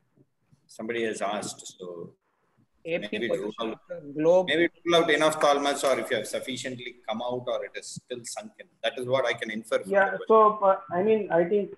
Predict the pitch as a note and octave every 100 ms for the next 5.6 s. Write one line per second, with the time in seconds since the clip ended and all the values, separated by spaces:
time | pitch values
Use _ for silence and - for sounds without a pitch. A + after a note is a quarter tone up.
0 | _ E3 D#3 F#3+ G3 - F3+ F#3+ F#3 F#3
1 | F3 F3 E3 D3+ F3+ F3+ F3+ F3 E3+ E3
2 | D#3+ E3+ D#3+ D#3+ D#3 D3+ D3 D3 D3 D#3
3 | D3+ D3 D#3+ D#3+ D#3 D#3 D3 D3 - E3
4 | D#3 D3 D3 C#3+ D#3 D3+ D3 C#3+ C3+ D3+
5 | D3+ D3+ C3+ C#3 C#3+ C#3